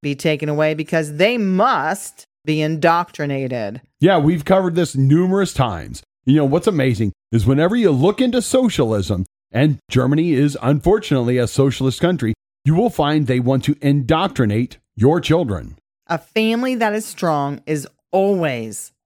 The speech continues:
Speaker 1: the enemy to socialism because a strong family rejects indoctrination.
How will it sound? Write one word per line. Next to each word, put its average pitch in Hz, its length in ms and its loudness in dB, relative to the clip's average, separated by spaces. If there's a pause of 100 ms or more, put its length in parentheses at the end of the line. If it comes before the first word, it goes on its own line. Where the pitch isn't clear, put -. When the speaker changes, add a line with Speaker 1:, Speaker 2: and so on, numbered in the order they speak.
(100)
Speaker 1:
the 151 180 -4
enemy 139 600 -2
to 160 100 -2
socialism 131 880 -4 (240)
because 165 280 -2
a 156 80 -4
strong 208 420 -2
family 254 340 0
rejects 180 880 -4
indoctrination. 165 1120 -2